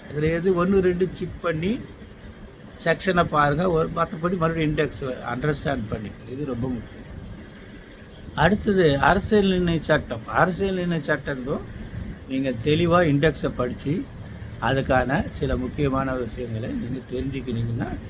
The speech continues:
படிச்சுக்கிட்டே வாங்க. அதுல ஏதாவது ஒரு செக்ஷன்ல உங்களுக்கு என்ன தெரியுது, அதை நீங்க அதுவும் சாப்டரைஸ் பண்ணி வச்சிருக்கணும். கவர்னருக்கான அதிகாரங்கள், ஜனாதிபதிக்கான, உச்ச நீதிமன்றத்தினுடைய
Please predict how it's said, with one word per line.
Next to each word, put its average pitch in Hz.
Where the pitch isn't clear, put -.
படிச்சுக்கிட்டே 165
வாங்க. 156
அதுல 147
ஏதாவது 147
ஒரு 131
செக்ஷன்ல 135
உங்களுக்கு 120
என்ன 127
தெரியுது, 117
அதை 135
நீங்க 131
அதுவும் 185
சாப்டரைஸ் 135
பண்ணி 110
வச்சிருக்கணும். 110
கவர்னருக்கான 117
அதிகாரங்கள், 113
ஜனாதிபதிக்கான, 110
உச்ச 123
நீதிமன்றத்தினுடைய 104